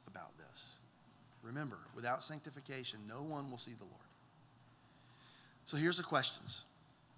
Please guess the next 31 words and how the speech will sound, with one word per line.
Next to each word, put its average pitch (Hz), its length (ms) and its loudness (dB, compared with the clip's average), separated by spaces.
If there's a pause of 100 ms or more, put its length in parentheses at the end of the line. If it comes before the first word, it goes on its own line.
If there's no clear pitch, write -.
(300)
Are 143 140 6
there 190 220 6
any 226 220 4
sinful 190 500 4
patterns 151 520 6
in 139 100 2
your 135 160 2
life 110 440 2
that - 100 -6 (100)
you 143 140 -2
need 135 240 0
to 120 60 -2
turn 120 260 -2
away 104 180 -4 (120)
from? 71 100 -16 (4000)
If 180 220 2
there 196 220 8
are, 123 380 4
I 143 160 6
exhort 139 560 -2
you 127 160 -2
in 143 100 0
the 139 60 0
name 123 420 -2
of 156 140 -6
Jesus 104 600 -6
to 127 60 -12
turn 135 280 -4
away 120 180 -2
from 135 200 -12
them. - 80 -16